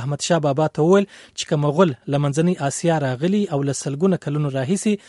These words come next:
پر هندوستان حکومت کوي، نو تاسو هم دلته پاتې سئ. خو د پروفیسر درانی په وینا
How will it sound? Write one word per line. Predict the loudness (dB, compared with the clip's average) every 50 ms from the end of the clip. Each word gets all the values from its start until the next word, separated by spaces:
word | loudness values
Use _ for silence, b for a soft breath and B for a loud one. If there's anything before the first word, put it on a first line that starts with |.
| B B B B -4
پر | -2 -2
هندوستان | -2 -2 -2 -2 -2 0 0 0 0 0 -4
حکومت | -6 -4 0 0 0 0 2 0
کوي، | 2 2 2 0 B B B B B
نو | -8 -4 0 2
تاسو | 2 2 2 2 2 2
هم | 2 0 -2 _ -4 -2
دلته | -2 -2 -2 -6 -4
پاتې | -4 -6 -6 -6 -10 -12
سئ. | -12 -14 -18 _ _ B B B B B B B B
خو | 0 0
د | 0 2
پروفیسر | 0 2 2 2 2 2 2 4 4
درانی | 4 4 4 4 2 2
په | 2 4
وینا | 4 4 4 4